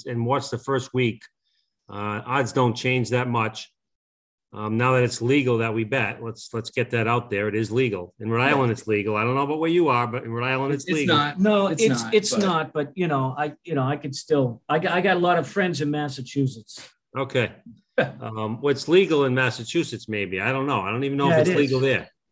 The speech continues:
Speaker 3: Yeah, it is.
Speaker 1: A lot of. Okay, so, um, so we'll, we'll, we'll wait about a week and we'll come back on and, and we'll make that choice.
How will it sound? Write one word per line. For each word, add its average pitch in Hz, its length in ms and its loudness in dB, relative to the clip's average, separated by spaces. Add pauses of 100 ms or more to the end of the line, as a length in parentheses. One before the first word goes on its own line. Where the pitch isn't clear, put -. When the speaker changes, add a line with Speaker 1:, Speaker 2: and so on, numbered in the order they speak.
(140)
Speaker 3:
Yeah, 139 200 2
it 135 60 2
is. 127 380 -2 (260)
Speaker 1:
A 120 40 -6
lot 127 200 0
of. 120 200 -2 (640)
Okay, 104 380 -2
so, 110 500 0 (480)
um, 110 680 0 (1040)
so - 180 -2
we'll, 156 220 2
we'll, 151 220 0
we'll 139 380 -8 (200)
wait 131 220 4
about 156 180 4
a 170 60 6
week 139 320 4
and 127 260 0
we'll 127 140 0
come 143 240 -2
back 139 240 0
on 131 240 2
and, 143 240 -2
and 131 180 -6
we'll 135 80 0
make 127 300 0
that 117 160 0
choice. - 500 -4